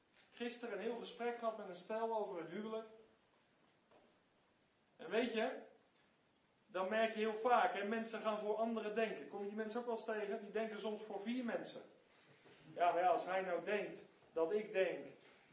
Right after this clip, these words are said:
eh, ja, dat we samen zo moeten denken. En op een gegeven moment, ja, stop even. Wat je nou allemaal denkt voor die ander, klopt dat nu eigenlijk? En op een gegeven moment zei die jongen tegen me, ja, inderdaad, je hebt eigenlijk wel gelijk.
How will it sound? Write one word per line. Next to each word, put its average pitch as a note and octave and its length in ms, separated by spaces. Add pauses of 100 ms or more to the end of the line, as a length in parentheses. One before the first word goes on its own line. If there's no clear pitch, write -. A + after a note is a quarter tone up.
(440)
eh, E3 380 (560)
ja, F3+ 180
dat F#3 160
we F3+ 60
samen F#3+ 380
zo G#3+ 220
moeten F#3+ 300
denken. F3 580
En D#3+ 240
op E3 140
een D#3 60
gegeven G3 200
moment, - 200 (220)
ja, D3+ 100
stop G#3 300
even. - 300 (2000)
Wat A3+ 220
je A#3+ 80
nou A3 180
allemaal A3 300
denkt G#3+ 320
voor G3+ 160
die G3 160
ander, F3+ 320
klopt C#4+ 240
dat F#3+ 160
nu C#3 100
eigenlijk? A2 440 (2250)
En A3 120
op - 80
een E3+ 60
gegeven F3 120
moment D3 160
zei D#3 200
die D#3 80
jongen D#3+ 240
tegen D#3 260
me, D#3 60
ja, F#3 220
inderdaad, E3+ 440
je A#2 60
hebt A2+ 120
eigenlijk A2+ 260
wel - 100
gelijk. - 280